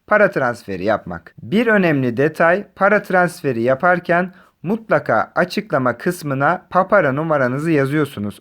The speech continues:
O da burada yazıyor, bakın bu sayfada yazıyor. Bu işlemi yaptıktan sonra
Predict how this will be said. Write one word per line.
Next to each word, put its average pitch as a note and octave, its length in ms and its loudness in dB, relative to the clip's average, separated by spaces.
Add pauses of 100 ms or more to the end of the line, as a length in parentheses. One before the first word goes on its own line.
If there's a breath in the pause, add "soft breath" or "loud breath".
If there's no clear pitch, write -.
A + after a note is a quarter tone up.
O F#3 160 0
da F3+ 120 4
burada A#2 220 0
yazıyor, G#2 340 -2
bakın G#2 280 -6
bu D3 80 -8
sayfada A2 440 -2
yazıyor. B2 520 -2 (180)
Bu C4 100 -2
işlemi F#3 320 0
yaptıktan F3 580 0
sonra D#3 580 0